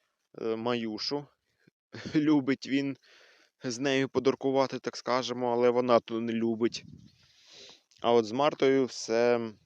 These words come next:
простіше. Вона просто побачила, що він до неї, все, вона, е, <laughs> від нього подалі тікає. М, ну, от, як бачите,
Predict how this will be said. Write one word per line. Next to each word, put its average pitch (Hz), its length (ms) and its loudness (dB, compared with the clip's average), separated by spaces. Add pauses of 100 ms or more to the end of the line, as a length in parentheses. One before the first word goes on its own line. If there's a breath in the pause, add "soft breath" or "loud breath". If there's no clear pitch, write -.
(220)
простіше. 110 540 -4
Вона 113 220 -2
просто 107 320 -6
побачила, 135 460 0
що - 160 -4
він 131 100 -4
до 123 100 -2
неї, 120 420 -2
все, - 440 0 (160)
вона, 117 520 -4 (960 loud breath)
е, 107 100 -4 (540 loud breath)
<laughs> - 0 -
від 135 300 -2
нього 131 380 -2 (400 soft breath)
подалі 120 460 6
тікає. 95 580 -8 (480)
М, 98 180 -12 (280)
ну, 117 160 -6
от, - 180 -10
як 98 100 -10
бачите, 104 420 -2